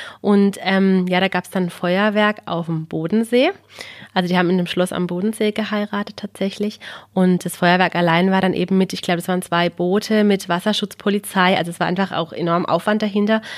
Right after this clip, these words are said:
Und es war, meine ich, bei acht oder neuntausend Euro allein das Feuerwerk. Und auch, ähm, ja, die Braut war wirklich, das war so eine richtige Prinzessin-Hochzeit. Also sie wurde alles mit rosa, weiß. Und ich weiß noch, dann ging's um die Hussenschleife und er hat gesagt, „Nee, Anna, äh, Katharina, wir machen's.“ Also mache die rosa Schleife dran,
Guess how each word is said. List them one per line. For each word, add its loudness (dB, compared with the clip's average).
Und 0
es -6
war, 4
meine 2
ich, -6
bei -4
acht -6
oder -2
neuntausend -2
Euro -2
allein 0
das -6
Feuerwerk. 2
Und 2
auch, 4
ähm, 0
ja, 0
die -2
Braut 0
war 0
wirklich, -4
das -16
war 2
so 2
eine 4
richtige -4
Prinzessin-Hochzeit. -4
Also -6
sie -2
wurde -2
alles -4
mit -2
rosa, 2
weiß. 0
Und 0
ich -14
weiß 2
noch, -2
dann 2
ging's -4
um -4
die -4
Hussenschleife 0
und -2
er -4
hat -8
gesagt, -6
„Nee, 2
Anna, 2
äh, 2
Katharina, 0
wir -2
machen's.“ -4
Also -4
mache 4
die -4
rosa 2
Schleife 2
dran, 2